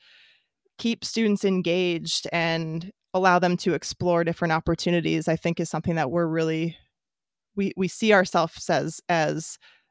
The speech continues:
an innovator, not just somebody who's sitting back and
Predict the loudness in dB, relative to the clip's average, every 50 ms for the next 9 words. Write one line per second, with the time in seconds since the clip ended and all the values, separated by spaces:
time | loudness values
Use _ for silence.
0 | _ -4 -4 -4 -2 2 4 4 4 4 4 4 2 2 0 2 2 2 0 2
1 | -2 -4 0 0 0 0 0 -2 -4 -4 -4 -6 -4 -4 -2 -2 -2 -2 0 0
2 | 0 0 0 -2 -4 -4 -4 -2 -2 -2 -2 -2 -4 -6